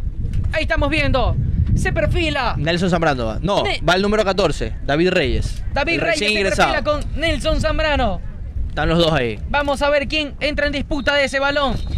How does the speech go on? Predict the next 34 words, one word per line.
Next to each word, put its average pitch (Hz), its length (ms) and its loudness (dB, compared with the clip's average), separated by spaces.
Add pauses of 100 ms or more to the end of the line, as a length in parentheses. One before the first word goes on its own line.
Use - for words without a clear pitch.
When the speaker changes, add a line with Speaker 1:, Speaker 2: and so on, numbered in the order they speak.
Speaker 1:
¿Quién 320 140 0
le 294 100 0
pega? 294 260 0
Lo 285 100 0
estamos 320 220 -2
viendo 311 200 0
a 294 40 2
Nelson 294 220 0
Zambrano 302 300 0
en 302 80 -2
el 294 100 -2
arco. 330 220 -2
Le 311 80 2
va 330 60 2
a 330 60 0
pegar. 269 1400 -2 (440)
Sin 480 260 0
ningún 415 400 2
problema 392 440 2
se 370 180 -2
queda 403 340 0
con 370 160 0
el 370 160 0
balón 370 320 0 (220)
Iván 370 360 -2
Pérez. 392 340 0 (200)
Y 359 60 -4
esto 370 260 -2
lo 320 120 2
tiene 381 220 0
ganado 370 280 0
hasta 359 140 -2
el 392 60 -4
momento. 381 480 0